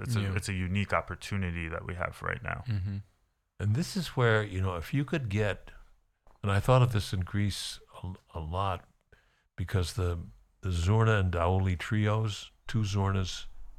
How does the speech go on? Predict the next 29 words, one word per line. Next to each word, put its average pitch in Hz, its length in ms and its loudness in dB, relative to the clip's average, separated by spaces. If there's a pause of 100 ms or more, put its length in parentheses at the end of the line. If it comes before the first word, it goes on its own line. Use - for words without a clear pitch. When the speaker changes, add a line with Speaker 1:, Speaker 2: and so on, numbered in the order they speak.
Speaker 3:
and 87 120 -6
a 80 120 -2
Daouli, 80 440 -4 (260)
two - 120 0
Speaker 1:
Whoa. 104 60 0
Speaker 3:
double 98 260 2
reed, 90 360 0 (220)
Speaker 1:
Whoa, 95 120 2
whoa, 85 200 2
whoa. 82 60 -2
Speaker 3:
sh-, - 180 2
Speaker 1:
Wait. 98 120 2
Speaker 3:
loud 92 640 6
Speaker 1:
What 95 80 2
are 98 60 4
we 104 60 4
talking 107 240 4
Speaker 3:
shawms. 92 40 4
Speaker 1:
about? 117 240 0 (680)
Speaker 3:
Talking 143 260 8
about 107 240 8
music 107 460 8
in 92 200 2
northern 92 380 6
Greece, 85 540 0
Speaker 1:
<laughs> - 40 -6
Okay. - 220 0 (640)
Speaker 3:
where 95 440 8 (560)
gypsies, 92 800 2